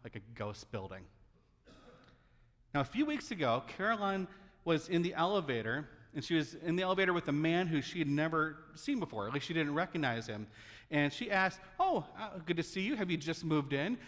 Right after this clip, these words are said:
And he did, in December. So about eight or nine months ago, he just moved in. He, she said, "Oh, well, uh, you must live at the end of the hall then." Turned out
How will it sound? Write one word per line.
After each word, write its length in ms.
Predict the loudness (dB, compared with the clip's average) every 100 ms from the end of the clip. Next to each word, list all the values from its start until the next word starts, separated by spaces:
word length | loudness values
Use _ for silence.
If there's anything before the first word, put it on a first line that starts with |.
| -14 -2
And 180 | 0 2
he 140 | 0
did, 320 | -2 0 0 -2 -12 -20 -20 -20 _ -2
in 120 | 0
December. 680 | 0 -2 0 0 -2 -6 -10 -20 -20 -20 _ -20 -20 _ -20 _ _ -6
So 120 | -2
about 240 | 0 0 0
eight 180 | 0 2
or 80 |
nine 260 | 2 2 2
months 280 | 0 -2 -4
ago, 240 | -2 -2
he 100 | -2
just 260 | -6 -8 -6
moved 220 | -4 -2
in. 220 | -4 -4
He, 100 | -8
she 300 | -14 -16 -16
said, 180 | -12 -8 -2
"Oh, 340 | 0 -2 -2
well, 320 | 2 2 2
uh, 300 | 2 2 2 -2 -10 -20 -20 -20 -20 -4
you 100 | 2
must 300 | 2 2 0
live 140 | 2
at 100 | 2
the 140 | 0 0
end 180 | 0
of 100 | 2
the 100 | 0
hall 340 | 4 6 6 2
then." 360 | -2 -2 -6 -10 -18 -20 -20 -16
Turned 280 | -2 0 6
out 240 | 6 6